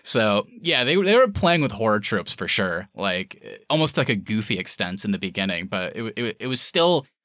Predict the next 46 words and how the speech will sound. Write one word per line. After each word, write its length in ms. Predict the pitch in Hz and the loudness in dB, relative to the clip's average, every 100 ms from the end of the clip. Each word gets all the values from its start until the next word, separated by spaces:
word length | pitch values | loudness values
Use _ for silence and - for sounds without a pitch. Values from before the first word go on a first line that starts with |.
| - | -4
like, 160 | 117 | -4
funny 720 | - - 127 127 226 247 254 247 | -4 -6 0 2 4 2 2 0
while 160 | 190 127 | -2 0
also 420 | 131 143 - 127 | 0 2 2 2
building 380 | 107 117 120 101 | 0 0 0 0
tension. 580 | 117 107 - 117 113 - - | 0 -2 -2 -2 -2 -4 -4
And 160 | 151 | 0
then, 200 | 175 220 | 2 2
like, 160 | 143 - 110 | 0 -2 -4
I 60 | |
think 180 | 143 131 | -4 -4
you 80 | 123 | -2
said 200 | - 95 | -2 -2
it 160 | - 71 | -6 -6
earlier, 340 | 104 123 87 | -2 -2 -4
Keith, 220 | - 92 101 | -8 -8 -6
maybe 140 | 92 | -6
it 40 | |
was 80 | 87 | -8
you, 100 | 95 | -8
Wilson, 260 | 95 95 92 | -8 -6 -4
but 180 | 95 - _ _ _ | -6 -6 _ _ _
in 120 | 165 170 | 2 4
the 80 | |
middle 240 | 143 208 135 | 4 4 4
of 100 | 107 | 4
all 220 | 151 220 | 4 4
of 120 | 143 | 2
that, 280 | 107 104 104 | 0 0 0
they're 140 | 120 113 | -2 0
also 300 | 147 - 120 | 0 0 0
kind 280 | 104 120 110 | -2 -2 0
of 260 | 98 - - _ _ - 104 101 _ | -4 -8 -20 _ _ -10 -8 -10 _
building 340 | 110 120 135 123 | -4 -2 0 0
a 80 | 101 | 0
sweet 560 | - - 107 117 117 | 0 0 -2 -4 -2
little, 440 | 117 113 104 101 - _ - | -2 0 0 -4 -8 _ -16
uh, 120 | 64 | -10
like, 320 | 73 101 98 - - | -4 -4 -4 -8 -4
I 60 | |
don't 100 | 107 | -2
know, 120 | 90 92 | -2 -4
first-time 720 | - 113 113 - 113 104 98 | -2 0 0 0 2 2 2
bond 460 | 92 95 104 107 | 0 0 0 0
slash 300 | - 101 98 | 0 -2 -4
relationship 600 | 92 95 - 107 113 98 | -4 -6 -4 -4 -2 -4